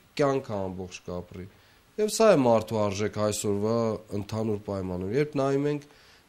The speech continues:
և ես շատ եմ խոսել սրա մասին վերջերս, երբ նայում ենք մարդու իրավունքի բացարձակեցումը, որ հասցվում է կրոնի աստիճանի, արդեն բացարձակ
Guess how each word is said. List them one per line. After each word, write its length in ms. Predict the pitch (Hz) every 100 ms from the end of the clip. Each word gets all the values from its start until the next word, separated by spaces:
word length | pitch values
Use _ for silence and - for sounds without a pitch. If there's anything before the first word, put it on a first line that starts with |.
| 104
և 180 | 113
ես 140 | 123 123
շատ 280 | 170 175 139
եմ 100 | 104
խոսել 420 | - 95 - 90
սրա 260 | - 101 92
մասին 380 | 92 92 95 90
վերջերս, 520 | 92 92 - 151 147
երբ 240 | 143 143
նայում 220 | 139 139 139
ենք 120 | 123
մարդու 380 | 120 131 127 160
իրավունքի 500 | 127 117 113 117 131 92
բացարձակեցումը, 1080 | 98 104 110 107 104 104 110 101 - 151
որ 180 | 104 98 95 - - - -
հասցվում 560 | 90 107 104 - 117 127
է 80 | 110
կրոնի 440 | - 110 113 135
աստիճանի, 640 | 117 104 - 98 110 113 95
արդեն 240 | 98 143
բացարձակ 680 | 104 113 120 160 160 202 202